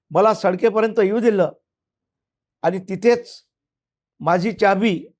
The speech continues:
गाडीची चाबीसुद्धा घेतल्या गेली, तिथं अडवल्या गेलं आणि अश्लील प्रकारे शिवीगाळ,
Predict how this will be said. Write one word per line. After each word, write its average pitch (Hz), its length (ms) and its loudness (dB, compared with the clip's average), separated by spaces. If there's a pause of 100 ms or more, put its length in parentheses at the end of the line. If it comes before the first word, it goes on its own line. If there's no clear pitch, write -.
गाडीची 190 360 -2
चाबीसुद्धा 196 540 -2
घेतल्या 202 300 -2
गेली, 185 260 0
तिथं 185 280 -6
अडवल्या 226 340 4
गेलं 185 340 0 (380)
आणि 196 200 0
अश्लील 247 460 0
प्रकारे 220 440 2 (420)
शिवीगाळ, 233 480 2